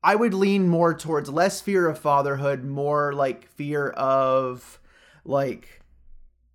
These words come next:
something being wrong, c-, something being wrong with the child. Um, like, in, in one way or another, just because, like, you know, the character isn't necessarily,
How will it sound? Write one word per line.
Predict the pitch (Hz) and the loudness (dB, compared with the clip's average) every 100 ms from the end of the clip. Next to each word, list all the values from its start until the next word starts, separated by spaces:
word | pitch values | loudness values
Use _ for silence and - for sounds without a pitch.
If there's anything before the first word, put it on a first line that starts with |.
| _ | _
something | - - 175 160 175 151 | -10 0 0 2 0 2
being | 156 151 147 135 | 2 0 -2 -6
wrong, | 135 139 143 135 135 131 | -2 0 2 0 -2 -2
c-, | 180 160 143 151 | 0 0 -6 -6
something | - 180 170 | -2 0 0
being | 165 | 0
wrong | 143 143 135 131 | 0 2 2 -2
with | 123 | -6
the | - | -10
child. | - 85 55 50 - - _ _ _ _ - | -6 -4 -4 -10 -16 -20 _ _ _ _ -4
Um, | 151 143 127 92 64 - - - - _ _ - | 0 0 0 -4 -8 -12 -16 -20 -20 _ _ -4
like, | 151 151 190 | -4 -4 -4
in, | 175 160 | -4 -4
in | 175 170 151 123 175 160 | -6 -8 -8 -10 -10 -2
one | 156 147 | -2 0
way | 143 135 | -2 -2
or | 123 | -2
another, | 113 120 107 101 | -2 -4 -4 -6
just | 131 - | -6 -6
because, | 196 175 170 147 147 | -4 -2 -2 -2 -4
like, | 143 - - - - _ _ - | -4 -6 -16 -20 -20 _ _ -2
you | 185 | 0
know, | 170 139 120 - _ 165 | 2 0 -2 -10 _ -6
the | 156 | -6
character | 156 190 202 240 - 196 170 127 | -4 -2 0 0 -2 -2 0 0
isn't | 175 165 160 | 0 0 -4
necessarily, | 160 156 156 151 156 - - 151 143 147 139 139 131 127 123 123 | -4 -2 -4 -4 -8 -6 -4 0 2 2 -2 -4 -6 -8 -8 -10